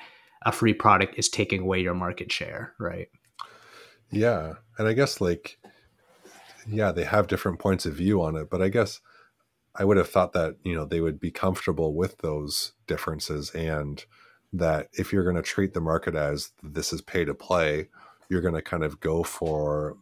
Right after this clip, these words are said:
Speaker 2: like, more of the people who are data conscious, like, um, worried about the, where their data is going or something like that, right? Like, if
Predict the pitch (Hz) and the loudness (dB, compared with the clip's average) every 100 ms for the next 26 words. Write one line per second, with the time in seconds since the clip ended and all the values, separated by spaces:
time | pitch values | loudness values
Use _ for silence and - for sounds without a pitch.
0 | _ 80 78 82 80 82 80 - - 92 | _ -6 -4 -4 0 0 0 -4 -6 -4
1 | 87 85 80 76 85 90 - 73 - 78 | 0 2 0 0 0 0 -4 -8 -8 -8
2 | - 78 80 80 - 76 78 73 73 76 | -6 -6 -6 -6 -6 -8 -4 -4 -6 -8
3 | 80 82 82 80 80 73 87 85 80 80 | -2 0 0 0 -2 -2 -4 -2 0 0
4 | 82 87 80 80 73 73 - 101 98 101 | 0 0 -2 -4 -6 -6 -4 -4 -2 -2
5 | 85 - 95 82 90 90 92 - - - | -2 0 0 2 0 2 0 -2 -20 -20
6 | - - _ _ 110 101 - | -20 -20 _ _ 2 2 -2